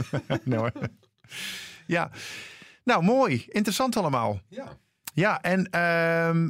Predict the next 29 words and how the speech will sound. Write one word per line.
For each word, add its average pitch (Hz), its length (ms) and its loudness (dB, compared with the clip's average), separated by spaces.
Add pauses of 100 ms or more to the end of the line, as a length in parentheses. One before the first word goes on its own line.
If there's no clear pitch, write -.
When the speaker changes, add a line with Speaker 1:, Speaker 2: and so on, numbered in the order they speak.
Speaker 1:
ik 160 180 -4
denk 185 300 0
dat, 170 320 0
dat 165 160 -2
het 156 120 -4
een 160 180 0
goed 185 220 -4
punt 208 180 2
is 170 60 -2
wat 170 140 -2
je 170 60 -2
zegt, 160 120 -4
dat 156 220 -4
sorry 202 360 0
zeggen, 175 320 0
jezelf 156 260 0
dus 151 120 -2
ook 143 140 -4
kwetsbaar 196 400 0
opstellen, 143 440 -2
dat 135 140 -2
dat 139 140 -4
een 127 100 -2
hele, 123 320 0 (340)
eh, 123 280 -4
belangrijk 120 540 0
is. 110 180 -4
En, 127 240 0
ehm, 123 260 0